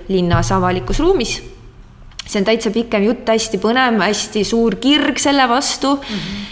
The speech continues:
Speaker 1: et kui ei oleks läinud asjad teisiti, ma kindlasti teeks seda tänapäevani, et see, see oli väga, väga, see koole-, koosnes ma-, nagu neljast valdkonnast, et üks oli see tänava noorsootöö,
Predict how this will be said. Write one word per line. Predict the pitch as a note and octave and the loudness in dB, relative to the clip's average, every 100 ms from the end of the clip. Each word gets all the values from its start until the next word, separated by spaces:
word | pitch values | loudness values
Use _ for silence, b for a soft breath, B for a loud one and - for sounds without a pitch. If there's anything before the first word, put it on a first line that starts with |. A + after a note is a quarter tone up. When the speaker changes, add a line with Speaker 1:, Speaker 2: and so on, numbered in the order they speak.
| - | -4
Speaker 1:
et | G#3 | -2
kui | - G3+ | 4 4
ei | G#3 | 6
oleks | C4+ C4+ - A#3 | 4 2 0 0
läinud | A#3 B3 G#3+ | 0 0 2
asjad | A3 A3+ G#3 | 2 0 -2
teisiti, | - C4 D4+ B3+ - G#3+ G3 | 0 2 2 0 -2 2 2
ma | F#3+ F#3 | 2 2
kindlasti | G#3 G3 F#3+ - | 0 0 -4 -4
teeks | F#3 F#3 | -4 -2
seda | F#3 F3+ | -4 -2
tänapäevani, | F#3+ F#3+ F#3 F#3 F3 F3 | 0 0 0 -2 -2 -4
et | E3+ | -6
see, | - F#3+ F#3 F#3 F3+ | -4 -2 -2 -4 -4
see | F#3+ | -2
oli | F#3 F#3 | 0 0
väga, | F#3+ F#3 F#3 F#3 | 0 -2 -2 -2
väga, | F#3+ F#3+ F#3+ F#3+ F#3+ F#3+ | -4 -4 -4 -4 -4 -6
see | - | -2
koole-, | A3+ G#3+ G#3 | 0 0 -2
koosnes | - G#3 G3+ G3 - | -2 -2 0 -2 -2
ma-, | G3 F#3 - | -4 -4 -8
nagu | G3+ F#3+ F#3+ F#3 - F#3+ | -6 -4 -4 -6 -6 -4
neljast | G#3+ A#3 A3 | -2 0 -2
valdkonnast, | D4+ G#4+ - D#4+ D4+ D4 - - | -2 -2 -2 -6 -4 -4 -6 -8
et | - | -6
üks | - G#3+ | -4 -4
oli | G#3 | -4
see | G3 | -4
tänava | - G4+ C4 | -2 0 0
noorsootöö, | A#3+ A#3+ A#3 G#3+ A3+ | 0 -2 -2 -4 -2